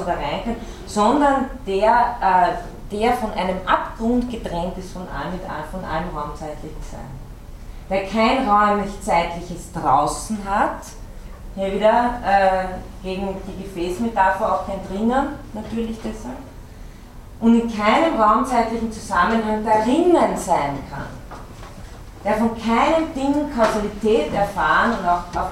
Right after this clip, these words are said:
kein Ding Kausalität üben kann, wenn wir im Kausalität verstehen als etwas, äh, was innerhalb der realen Welt geschieht.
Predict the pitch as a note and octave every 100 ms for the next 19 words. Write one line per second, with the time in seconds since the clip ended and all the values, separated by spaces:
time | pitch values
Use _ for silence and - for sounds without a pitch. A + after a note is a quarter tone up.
0 | - A#3 G#3 B3+ A#3+ A#3 A3+ G3+ G3 F#3
1 | F3+ F3+ F3 - A3+ A#3 A3+ - E3 D#3
2 | - - - F#3 F#3+ F#3 F3 F3 E3 D#3
3 | D#3+ D#3 D#3+ D#3+ E3 - D#3 D#3 E3 D#3
4 | C#3+ C#3 D#3 - - - D#3 D3+ D3+ D3+
5 | - - - D3 D#3+ - F#3+ F3+ E3+ F3
6 | E3+ D3+ C#3+ D3+ D#3 F#3+ G3+ - - -
7 | - - - F2 - C3+ B2+